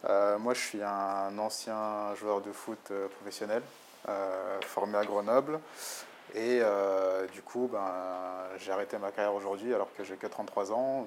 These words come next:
Mais du coup, voilà, j'ai préparé ma reconversion, euh, avec Academy. Euh, j'ai été professionnel pendant douze ans. Euh, j'ai eu un parcours, on va dire, classique.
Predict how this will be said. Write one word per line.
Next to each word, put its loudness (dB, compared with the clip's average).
Mais -4
du -10
coup, -6
voilà, -2
j'ai -10
préparé 0
ma -4
reconversion, -2
euh, 0
avec -4
Academy. 2
Euh, 4
j'ai -2
été 2
professionnel 2
pendant 6
douze 0
ans. 6
Euh, 2
j'ai -6
eu -4
un 0
parcours, 2
on -2
va -4
dire, -8
classique. -4